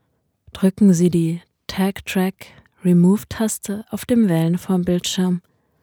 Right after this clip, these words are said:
um den geladenen Track in der Tagliste zu registrieren.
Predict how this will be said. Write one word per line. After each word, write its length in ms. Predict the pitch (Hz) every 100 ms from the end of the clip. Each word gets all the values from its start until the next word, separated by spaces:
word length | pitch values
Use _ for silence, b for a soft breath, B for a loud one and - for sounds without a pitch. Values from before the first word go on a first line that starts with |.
| _ _ _ -
um 140 | 214
den 180 | 233 240
geladenen 640 | 262 196 160 160 156 156
Track 440 | - 175 165 - _ _ -
in 160 | 208
der 160 | 226 247
Tagliste 680 | - 160 - 156 - - 156
zu 160 | -
registrieren. 880 | 175 160 190 - - 160 151 151 151